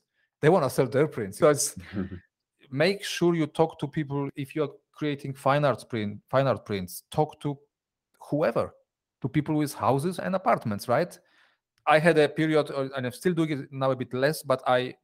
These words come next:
Speaker 1: being a musician myself, I used to photograph musicians. Naturally,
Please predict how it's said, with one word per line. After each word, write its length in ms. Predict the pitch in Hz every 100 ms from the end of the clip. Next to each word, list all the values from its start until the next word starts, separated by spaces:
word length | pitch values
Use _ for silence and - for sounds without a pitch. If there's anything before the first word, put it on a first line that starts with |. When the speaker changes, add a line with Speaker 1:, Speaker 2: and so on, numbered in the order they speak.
| 107
Speaker 1:
being 240 | 151 170
a 40 | 147
musician 380 | 143 139 143 135
myself, 640 | 113 - 131 190 208 - _ _ - _ _
I 60 | 127
used 240 | 139 135
to 60 | 127
photograph 520 | - 131 127 113 110 _
musicians. 560 | 120 131 170 - 90 110
Naturally, 580 | 123 139 - 98 82